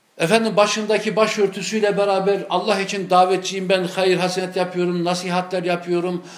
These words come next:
sohbetler düzenliyorum." diyen kadına bir bakıyorsun kiliseye gidiyor. Diyalog adına o kilisedekilerle beraber hatta onların yaptığı gibi ayaklarını birbirine vuruyor, bir şeyler yapıyorlar. Yani diyalog adına kaynaşmamız lazım diyorlar. Aynı kadına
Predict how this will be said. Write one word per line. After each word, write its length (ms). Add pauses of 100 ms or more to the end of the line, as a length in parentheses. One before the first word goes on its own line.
sohbetler 720
düzenliyorum." 680
diyen 240
kadına 640 (500)
bir 140
bakıyorsun 460
kiliseye 560
gidiyor. 420 (840)
Diyalog 380
adına 300
o 160
kilisedekilerle 840
beraber 340
hatta 240
onların 540 (360)
yaptığı 340
gibi 200
ayaklarını 460
birbirine 300
vuruyor, 420
bir 60
şeyler 200
yapıyorlar. 520 (580)
Yani 320
diyalog 320
adına 240
kaynaşmamız 720
lazım 300
diyorlar. 220
Aynı 440
kadına 600